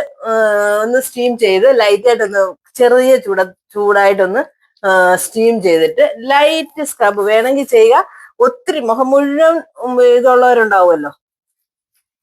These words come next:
ആ, പിമ്പിൾസ് ഉള്ളവരുണ്ടാവില്ല, അവര് ഒന്നും ചെയ്യണ്ട. അല്ലാത്തവര് ആ പിമ്പിൾസ് ഇല്ലാത്ത ഭാഗം മാത്രം ഒന്ന് സ്ക്രബ് ചെയ്തെടുത്തോണ്ട്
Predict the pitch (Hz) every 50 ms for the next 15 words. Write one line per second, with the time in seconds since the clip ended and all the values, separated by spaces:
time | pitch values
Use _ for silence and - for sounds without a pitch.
0 | _ 170 190 202 202 240 262 262 285 285 294 262 226 220 208 208 190 180 175 170
1 | 170 170 170 180 190 208 240 262 359 285 247 254 262 285 311 285 254 220 180 175
2 | 180 202 254 247 214 240 240 262 262 254 247 254 240 233 233 320 311 233 190 233
3 | 226 269 247 233 269 262 - - 247 240 - 202 220 226 247 254 247 254 247 247
4 | 220 208 202 196 196 202 196 190 180 180 185 185 196 190 180 180 185 196 185 -
5 | - 180 165 165 175 175 175 170 165 160 160 - 175 175 175 208 294 -